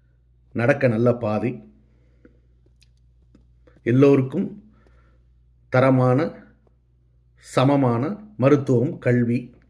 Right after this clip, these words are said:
குடிநீர், இதெல்லாம் வந்து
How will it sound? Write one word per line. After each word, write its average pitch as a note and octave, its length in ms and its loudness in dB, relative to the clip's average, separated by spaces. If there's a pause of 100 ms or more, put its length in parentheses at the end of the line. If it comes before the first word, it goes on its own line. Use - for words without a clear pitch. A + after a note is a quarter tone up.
(200)
குடிநீர், B2 540 0 (1700)
இதெல்லாம் C3 440 4
வந்து - 540 -2